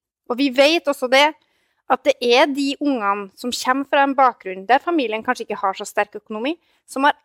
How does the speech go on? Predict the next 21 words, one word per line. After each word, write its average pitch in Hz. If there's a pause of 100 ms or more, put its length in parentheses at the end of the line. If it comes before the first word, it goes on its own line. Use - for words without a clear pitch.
aller, 226
aller 220
mest - (160)
behov 240 (240)
for 240
en 226
god 214
barnehage. 185 (800)
Og 233
vi 277
vet 311
det, 302
at 254
gode 262
barnehager, 240
de 285
kan 294
faktisk - (160)
utjevne 196
sosiale 214
forskjeller. -